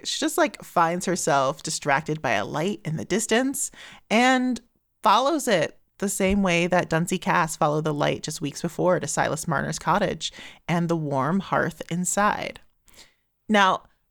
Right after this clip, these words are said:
the child is able to walk straight in because Silas is still awake and in the midst of a cataleptic seizure at the front door. His neighbors half-jokingly told him that hearing the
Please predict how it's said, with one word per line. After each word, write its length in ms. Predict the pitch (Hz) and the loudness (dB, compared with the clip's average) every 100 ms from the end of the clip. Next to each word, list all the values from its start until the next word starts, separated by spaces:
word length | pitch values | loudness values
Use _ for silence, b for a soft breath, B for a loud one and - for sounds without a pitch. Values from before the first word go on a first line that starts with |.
| _ - | _ -6
the 140 | 214 | -2
child 460 | 220 - 233 262 311 | 0 2 4 6 4
is 100 | 339 - | 2 2
able 200 | 220 208 | 4 2
to 120 | 208 | 2
walk 280 | 180 151 - | 2 2 2
straight 260 | - 147 | -2 0
in 160 | 143 143 | 0 0
because 280 | 147 - 143 | -4 -4 -2
Silas 380 | 143 139 135 139 | 0 0 0 -2
is 80 | 151 | -4
still 280 | - 175 | 0 2
awake 340 | 180 151 135 - | 2 2 0 -2
and 120 | 151 | -4
in 80 | 147 | -4
the 80 | 147 | -2
midst 360 | 139 143 - | -4 -4 -6
of 120 | - 135 | -4 0
a 180 | 139 151 B B B _ | -2 -2 B B B _
cataleptic 600 | - 190 160 151 156 147 | -2 0 0 -2 -4 -6
seizure 680 | - - 175 175 147 131 139 - | -4 -4 -2 0 0 2 0 0
at 160 | 151 | -4
the 60 | - | -4
front 340 | - 147 - | 0 0 0
door. 460 | 147 143 110 160 190 b b _ - - | -2 0 0 -2 -6 b b _ -18 -6
His 260 | - 220 208 | 0 0 2
neighbors 640 | 208 220 254 277 233 226 | 4 4 4 4 2 -2
half-jokingly 960 | 190 202 214 - 190 190 202 190 180 175 | 0 2 2 0 -2 -2 -2 -2 -2 -4
told 300 | 165 190 175 | -2 0 0
him 240 | 190 180 | 0 0
that 260 | 165 147 131 | 0 0 0
hearing 480 | - 208 190 202 214 | -2 0 2 2 -2
the 440 | 165 151 131 156 | -2 -4 -2 -6